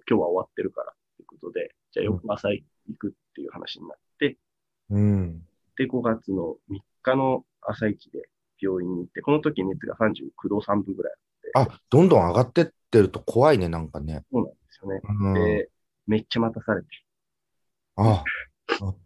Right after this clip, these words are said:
Speaker 1: で、その時は、でもあの、ピーシーアール検査じゃなくて抗原検査っ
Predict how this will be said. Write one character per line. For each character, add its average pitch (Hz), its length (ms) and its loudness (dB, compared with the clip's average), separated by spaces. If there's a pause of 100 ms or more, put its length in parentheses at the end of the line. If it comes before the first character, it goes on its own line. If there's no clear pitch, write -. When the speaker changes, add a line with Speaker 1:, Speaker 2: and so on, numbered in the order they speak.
Speaker 1:
で、 143 280 2
そ 165 100 -2
の 170 40 0
時 180 200 -2
は、 110 260 4 (520)
で - 80 -2
も 85 100 -2
あ - 20 -4
の、 64 340 -6 (360)
ピ 160 100 -4
ー 156 40 -4
シ 165 80 2
ー 160 40 6
ア - 20 6
ー 160 40 4
ル 165 60 -6
検 147 180 2
査 98 40 -2
じ 92 60 -2
ゃ 87 40 -2
な 85 80 -6
く 78 100 -18
て - 120 -18
抗 113 200 0
原 110 180 4
検 110 180 -2
査 - 100 -10
っ - 40 -12